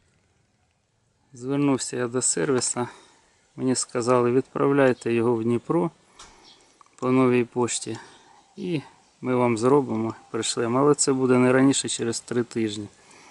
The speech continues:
Я звернувся до продавця, продавець теж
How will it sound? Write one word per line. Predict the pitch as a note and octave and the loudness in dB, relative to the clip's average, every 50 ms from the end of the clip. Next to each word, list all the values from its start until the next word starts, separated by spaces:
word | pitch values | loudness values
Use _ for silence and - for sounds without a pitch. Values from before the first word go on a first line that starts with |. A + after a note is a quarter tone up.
| - - - - - - - - - - _ _ _ _ _ _ _ - | -20 -20 -20 -20 -20 -20 -20 -20 -20 -20 _ _ _ _ _ _ _ -4
Я | D3+ D#3+ | -2 0
звернувся | C#3 C3 C#3+ D3 C#3 C3+ C3+ C3 A#2+ - - - A#2+ A2+ | 2 4 6 6 6 8 6 6 4 2 0 -2 0 0
до | A#2 B2 A2+ | 0 0 0
продавця, | - B2 B2 B2 A#2 B2 B2 B2 - - - D#3+ D#3+ D#3 D#3 - - - - - - _ _ _ - | 0 0 0 2 2 2 2 2 0 -2 0 2 2 0 0 -2 -8 -18 -20 -20 -20 _ _ _ -8
продавець | - A#2+ B2 A#2+ A#2+ B2+ B2 B2+ B2 A#2 - - - | -4 -2 0 2 4 4 4 4 4 2 0 -2 -4
теж | - - D3+ C#3+ - - - | -2 -2 -2 0 0 -2 -4